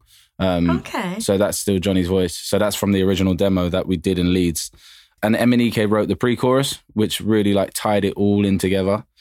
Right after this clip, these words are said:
Speaker 1: 'Cause we di-, we, at first, we didn't think it needed a pre-chorus, we were kind of, like, a bit stubborn on that. We were like, "It's so catchy from start to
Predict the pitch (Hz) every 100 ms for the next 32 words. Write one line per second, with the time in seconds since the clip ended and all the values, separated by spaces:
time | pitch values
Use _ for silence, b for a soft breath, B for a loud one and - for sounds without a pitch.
0 | B B B B 110 113 139 - 123 147
1 | - 135 - 139 123 123 131 117 123 113
2 | 101 110 104 95 85 110 113 98 80 -
3 | - _ - 98 101 92 104 95 92 92
4 | 92 87 87 98 - - 104 98 92 92
5 | 80 92 92 92 87 101 92 - 113 98
6 | 110 - 101 98 - 104 98